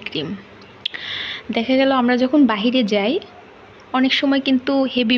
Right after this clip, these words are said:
মেকআপ বা ভারী মেকআপ করা, আহ, সম্ভব হয় না। ধরেন হুটহাট একটা বাজারে গেলাম, তখন simply আমরা একটা কোনো বিবি ক্রিম বলেন ইউজ করে তার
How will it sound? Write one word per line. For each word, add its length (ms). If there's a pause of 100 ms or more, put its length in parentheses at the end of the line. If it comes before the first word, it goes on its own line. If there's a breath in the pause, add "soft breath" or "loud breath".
মেকআপ 400 (140)
বা 80 (140)
ভারী 260
মেকআপ 280 (140)
করা, 300
আহ, 1120 (180)
সম্ভব 360
হয় 200
না। 60 (220)
ধরেন 220 (100)
হুটহাট 380 (100)
একটা 140 (100)
বাজারে 400
গেলাম, 220 (280)
তখন 340 (680)
simply 520
আমরা 240
একটা 180 (140)
কোনো 180 (880 loud breath)
বিবি 220 (100)
ক্রিম 440
বলেন 300 (880)
ইউজ 180 (160)
করে 260 (680 loud breath)
তার 140